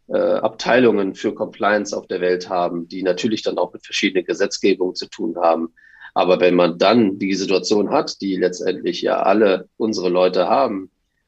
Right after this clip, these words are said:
unsere Kunden haben, nämlich jetzt kommt hier ein Auftrag zustande, nur dann, wenn wir eine vertragliche Verpflichtung erfüllen, dann, dann finden die sich nicht zurecht, da eine Antwort zu bekommen. Ja,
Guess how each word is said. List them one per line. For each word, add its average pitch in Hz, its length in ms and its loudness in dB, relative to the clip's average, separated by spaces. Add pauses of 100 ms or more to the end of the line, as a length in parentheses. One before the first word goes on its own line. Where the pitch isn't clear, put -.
unsere - 240 -12
Kunden 90 340 -6
haben, 107 520 -6 (200)
nämlich 95 500 -4 (320)
jetzt - 220 -6
kommt 113 260 -2
hier 101 380 2
ein 98 180 2
Auftrag 92 540 -4
zustande, 131 720 -2
nur 104 260 -2
dann, 104 320 0
wenn 101 240 0
wir 104 300 0
eine 95 480 -2 (720)
vertragliche - 520 -4
Verpflichtung - 480 -2
erfüllen, 85 520 -2 (420)
dann, 85 160 -4 (280)
dann - 160 -12
finden - 300 -4
die - 80 -4
sich 87 180 -6
nicht - 260 -4
zurecht, 101 480 0
da 92 140 2
eine 87 180 0
Antwort 110 380 -2
zu - 100 -12
bekommen. 78 540 -10 (500)
Ja, 92 300 0